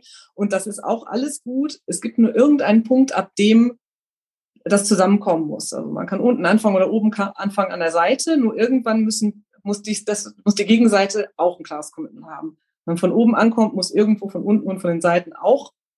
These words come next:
der Moment kommen, wo die sagen, "Ja, genau, wir wollen das auch." Und umgekehrt genauso. Ne, sonst kommt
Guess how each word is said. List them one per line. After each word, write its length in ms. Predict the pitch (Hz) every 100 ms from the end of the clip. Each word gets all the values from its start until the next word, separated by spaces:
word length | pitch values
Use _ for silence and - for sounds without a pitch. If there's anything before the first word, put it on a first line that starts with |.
| _ _ _ _ _ _
der 360 | - - 226 214
Moment 300 | 214 214 226
kommen, 180 | 226 214
wo 40 |
die 60 | -
sagen, 180 | 202
"Ja, 100 | 190
genau, 360 | 170 175 165 190
wir 120 | 196
wollen 160 | 175 170
das 140 | 170
auch." 320 | - 208 - _ _ -
Und 160 | 180
umgekehrt 480 | - 202 175 170 165
genauso. 640 | 170 143 110 110 - - -
Ne, 100 | -
sonst 260 | 190 196
kommt 340 | - 180 175